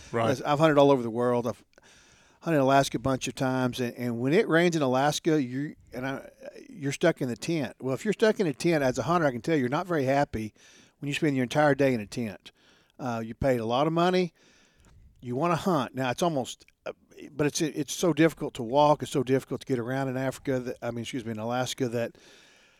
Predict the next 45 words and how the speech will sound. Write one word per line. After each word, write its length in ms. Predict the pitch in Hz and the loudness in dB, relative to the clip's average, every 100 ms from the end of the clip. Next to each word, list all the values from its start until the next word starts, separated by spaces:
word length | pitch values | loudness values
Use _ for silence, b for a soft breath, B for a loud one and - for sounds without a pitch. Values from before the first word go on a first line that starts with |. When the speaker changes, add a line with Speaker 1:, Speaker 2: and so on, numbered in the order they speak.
| b b b b b - | b b b b b -14
Speaker 2:
<sighs> 20 | B B - | B B -4
it's, 140 | 143 | 0
it's 140 | 160 | 2
just 180 | 165 139 | 0 2
tough. 300 | - 151 123 | 8 8 8
And, 120 | 151 | 2
and 220 | 214 226 165 | 6 6 6
when 140 | 165 | 4
I'm 80 | 151 | 4
saying 180 | 180 151 | 6 8
about 220 | 143 127 | 6 4
rain, 220 | 151 143 | 2 2
it 40 | |
rains 320 | 139 170 143 110 | 2 4 2 0
hard, 400 | 151 143 107 - | 4 4 4 0
so 220 | 139 131 - | -2 -2 -4
no 180 | 139 165 | -2 2
animals 300 | 160 156 143 | 4 4 2
are 40 | 147 | 0
moving. 520 | 123 123 120 127 127 | 0 0 0 -4 -4
So, 200 | - 135 | -2 0
but 240 | 123 - | 0 -4
you, 120 | 147 117 _ _ _ _ _ b b b b - | -6 -10 _ _ _ _ _ b b b b -2
I 40 | |
mean, 100 | 190 | 4
listen, 320 | 247 233 147 | 6 6 4
you're 140 | 135 254 | 0 2
on 80 | |
a 40 | 180 | 2
budget, 540 | 120 131 123 - - - | 2 2 2 -2 -16 -12
and, 160 | 131 143 | -8 -6
and 140 | 143 | -2
you 80 | 156 | 0
have 180 | 151 - | 0 -2
so 180 | 196 | -4
many 200 | 175 165 | -2 -2
days 240 | 143 139 131 | 0 0 -2
to 100 | 131 | -6
hunt. 220 | 123 113 | -6 -6
Usually, 420 | 135 127 135 120 _ _ _ | -6 -4 -4 -6 _ _ _
say, 200 | 156 139 - - | -6 -6 -8 -12
seven 380 | - 143 135 | -2 -2 -2
days 320 | 127 131 123 127 | -4 -2 -2 -4
in 180 | 127 - | -12 -12
Alaska, 640 | 113 120 127 123 - 110 | -10 -6 -6 -6 -10 -12